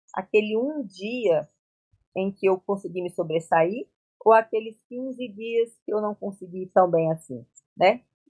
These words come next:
A gente vai focar naquele, naquele tempo que não deu certo, e a gente acaba, é, pecando por esquecer também nos, nas coisas que a gente fez de bom, né? Por isso que, que há até um, um, uma dica já, que eu já deixo aqui.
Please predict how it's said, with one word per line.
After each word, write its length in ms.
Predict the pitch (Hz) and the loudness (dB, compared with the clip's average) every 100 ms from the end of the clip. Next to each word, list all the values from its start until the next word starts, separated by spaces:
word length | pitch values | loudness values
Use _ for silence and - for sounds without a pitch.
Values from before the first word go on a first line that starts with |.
| - | -2
A 120 | 247 | -2
gente 300 | 233 294 - | -2 -8 -4
vai 180 | 269 285 | 0 0
focar 960 | 294 302 311 _ - 233 220 220 233 269 | 2 0 0 _ -2 0 0 -2 -6 -12
naquele, 640 | 277 294 - 262 262 262 - _ _ - | -14 -16 -10 -10 -8 -14 -20 _ _ -14
naquele 400 | 233 240 240 - - | -6 -4 -6 -8 -8
tempo 240 | 233 233 | -8 -8
que 120 | 233 | -10
não 140 | 214 202 | -8 -6
deu 140 | 190 | -6
certo, 560 | - - 165 180 214 - | -6 0 4 4 4 -2
e 80 | 233 | -6
a 40 | |
gente 220 | 233 220 | -6 -6
acaba, 520 | 226 - 233 254 240 - _ _ _ - | -6 -4 -2 0 -2 -6 _ _ _ 2
é, 160 | 190 190 | 4 4
pecando 600 | - 226 - 269 339 415 | 0 -2 -4 -8 -8 -6
por 180 | 269 | -8
esquecer 640 | 240 - 175 - - 254 - | -8 -12 -16 -6 2 2 2
também 360 | 233 220 233 277 | -2 -2 -4 -6
nos, 140 | 294 - | -10 -6
nas 180 | 254 254 | -6 -4
coisas 260 | 262 262 | -6 -6
que 80 | - | -10
a 40 | 262 | -8
gente 200 | 269 - | -8 0
fez 200 | 294 294 | 0 2
de 100 | 311 | 4
bom, 280 | 247 240 - _ _ _ _ - | 6 4 -4 _ _ _ _ 0
né? 200 | 202 240 | 2 2
Por 160 | 226 | 2
isso 220 | 254 277 - | 2 -2 -8
que, 140 | 254 | -12
que 180 | - 240 | -2 4
há 120 | 226 | 4
até 240 | 220 226 254 | 4 2 0
um, 140 | 262 | -2
um, 280 | 233 214 202 | -6 -8 -4
uma 160 | 214 208 | -2 -2
dica 440 | 185 196 190 180 | -4 -6 -4 -4
já, 240 | 175 165 165 | 0 -2 0
que 140 | 175 | -4
eu 60 | 170 | -2
já 140 | 180 | -2
deixo 340 | 160 165 - | -2 -8 -8
aqui. 360 | 165 - 139 | -12 -10 -16